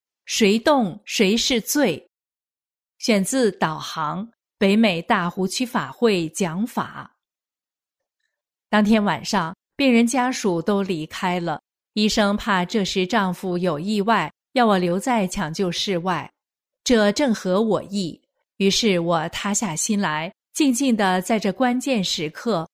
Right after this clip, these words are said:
为丈夫长时间发正念。半夜了，值班医生出来了，我请求见丈夫一面，他不同意，说病人抢救中不能见家属，这是规定。我再三请求说，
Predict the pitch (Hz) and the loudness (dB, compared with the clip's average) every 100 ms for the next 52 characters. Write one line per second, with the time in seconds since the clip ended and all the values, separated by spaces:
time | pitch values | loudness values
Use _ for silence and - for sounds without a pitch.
0 | _ - 214 196 226 185 175 190 170 - | _ 2 2 4 2 0 -2 -4 -4 -4
1 | 165 202 226 185 214 185 190 214 196 196 | -2 -2 -2 -4 -2 -2 -2 -4 -4 -2
2 | 214 170 190 180 - _ _ _ _ _ | -2 -2 -2 -4 -8 _ _ _ _ _
3 | _ _ _ 220 185 180 214 165 151 110 | _ _ _ 0 2 2 2 2 -2 -6
4 | _ _ - 214 208 202 202 220 202 202 | _ _ -2 2 4 2 2 0 0 -2
5 | - 254 226 131 135 156 180 _ _ _ | -2 -2 0 -2 -6 -8 -10 _ _ _
6 | 214 254 233 190 208 180 202 - 254 190 | 2 2 0 0 0 0 0 0 -2 0
7 | 214 180 165 180 147 151 185 160 131 _ | 0 -2 -2 -4 -4 -4 -4 -4 -8 _
8 | _ - 180 180 214 202 156 165 214 175 | _ -4 -2 0 -2 -4 -8 -4 -4 -4
9 | - _ - 233 214 220 269 214 180 226 | -10 _ 0 2 2 2 0 2 0 -2
10 | - 131 156 208 175 196 202 - - 277 | -4 -6 -2 -2 0 -2 -2 -6 0 2
11 | 185 175 233 185 165 185 180 175 160 127 | 2 0 -2 -2 -2 -2 -2 -4 -8 -8
12 | _ - 202 190 - 220 220 233 180 - | _ -2 0 -2 2 2 2 -2 -6 -8
13 | _ _ _ _ _ _ 196 190 190 240 | _ _ _ _ _ _ 2 2 2 0
14 | 196 208 220 226 - 175 147 170 156 - | 0 0 0 0 0 -4 -4 -6 -6 -4
15 | 175 175 | -4 -4